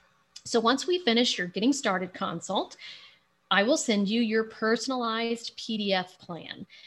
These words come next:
And this is your family's tailored fly free plan. Um, and it comes to you as a P D F and it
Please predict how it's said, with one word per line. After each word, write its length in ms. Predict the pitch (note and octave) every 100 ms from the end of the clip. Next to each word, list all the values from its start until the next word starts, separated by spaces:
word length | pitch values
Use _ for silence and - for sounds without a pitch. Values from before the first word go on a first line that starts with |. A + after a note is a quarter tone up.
| - G3
And 180 | G3+
this 200 | A3+ C#4
is 240 | - G#3 F3+
your 320 | G3+ A#3 F4+
family's 800 | - A#3+ G#3 F#3+ F#3+ G3 - - _ -
tailored 680 | - C#4+ C#4+ D4 D4 D4 D4 -
fly 500 | - G#3+ G#3+ A#3 A#3+
free 380 | - G#3 G#3
plan. 500 | G3+ - D#3+ - - - - - -
Um, 280 | F#3+ F#3 F3+ -
and 280 | F#3+ F#3 F#3
it 240 | G3+ F#3+ -
comes 340 | A3+ A#3+ C4+
to 80 | D#4+
you 100 | C4+
as 140 | A3
a 40 | D#3
P 340 | - B3 E4+
D 20 |
F 300 | D#4 B3 B3 -
and 120 | G3
it 120 | F3+